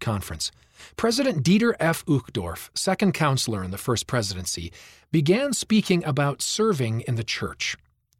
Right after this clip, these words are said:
He related a story about how he and some other brethren had tried to move a heavy piano. When all efforts failed,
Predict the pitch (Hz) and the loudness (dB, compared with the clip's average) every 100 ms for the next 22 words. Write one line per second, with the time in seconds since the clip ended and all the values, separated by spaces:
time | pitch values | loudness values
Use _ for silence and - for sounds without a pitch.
0 | _ - - - 202 208 247 294 262 - | _ -20 -2 2 6 6 4 2 2 0
1 | - 185 123 98 117 151 151 156 - 175 | 2 2 2 -2 -2 0 0 0 0 0
2 | 147 - 247 233 180 - 180 170 - 220 | 0 2 4 4 2 2 2 2 2 4
3 | 180 139 156 139 123 110 - _ _ 196 | 4 4 0 2 -2 -2 -8 _ _ 0
4 | - 240 285 262 233 175 175 147 170 - | 0 0 2 4 6 8 6 4 -2 -2
5 | 214 190 160 143 175 156 151 131 - - | -2 2 0 2 2 2 2 -2 -4 -14
6 | _ _ _ _ _ _ - 139 180 214 | _ _ _ _ _ _ -2 0 2 2
7 | 180 - 135 - - 196 131 85 | 2 0 -2 -4 0 0 0 -4